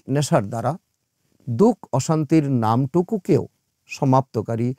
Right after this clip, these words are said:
সর্বপ্রাপ্তি স্বরূপ ভব। তার অর্থ হলো রুহানি নেশায় থাকা, অর্থাৎ চলতে ফিরতে আত্মাকে দেখা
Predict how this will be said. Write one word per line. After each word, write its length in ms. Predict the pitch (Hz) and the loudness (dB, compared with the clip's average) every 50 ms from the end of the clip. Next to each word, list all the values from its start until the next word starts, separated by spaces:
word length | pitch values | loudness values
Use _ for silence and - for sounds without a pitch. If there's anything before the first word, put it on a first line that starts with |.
| _ _ _ _ - | _ _ _ _ -20
সর্বপ্রাপ্তি 1080 | - - - 135 139 143 139 135 143 139 135 - - 113 113 - _ _ - 135 135 139 131 - _ - - | -8 -2 0 2 2 2 2 2 0 0 0 -2 -4 -4 -4 -6 _ _ -4 -2 -2 -2 -2 -6 _ -18 -14
স্বরূপ 300 | - - 120 113 - - - - - | -10 -8 -8 -8 -8 -10 -12 -18 -14
ভব। 160 | - - - - - - _ _ _ _ _ _ _ _ _ _ _ _ _ _ _ - | -12 -12 -10 -10 -12 -16 _ _ _ _ _ _ _ _ _ _ _ _ _ _ _ -4
তার 140 | 110 - 78 | -4 0 0
অর্থ 240 | 87 113 - _ - | -2 -2 -2 _ -4
হলো 260 | 113 98 107 110 143 220 240 _ _ _ _ _ _ _ _ _ _ _ _ _ - | -2 0 0 0 0 0 -2 _ _ _ _ _ _ _ _ _ _ _ _ _ 4
রুহানি 400 | 139 175 170 175 214 233 240 240 | 4 6 6 6 6 6 4 4
নেশায় 380 | 208 165 151 - - 165 147 131 123 | 4 2 2 2 2 0 0 0 -2
থাকা, 240 | 117 104 - 117 123 156 180 _ _ _ _ _ - | -4 -2 0 0 0 -2 -2 _ _ _ _ _ 0
অর্থাৎ 400 | 135 143 139 - 170 180 185 185 - _ _ _ _ _ _ _ _ _ _ _ - | 0 0 0 2 2 2 2 2 -2 _ _ _ _ _ _ _ _ _ _ _ 2
চলতে 320 | 170 165 196 190 - 277 240 | 2 4 4 2 0 -2 -2
ফিরতে 440 | - - 170 143 - _ - 147 151 160 160 - _ _ _ _ - | 2 2 0 0 0 _ -2 -2 0 0 -2 -4 _ _ _ _ -2
আত্মাকে 500 | 113 127 113 - 170 190 190 - - 113 | -2 -2 -2 -2 -4 -4 -2 0 -2 -2
দেখা 340 | 98 120 113 - - - | -2 -4 -8 -10 -12 -14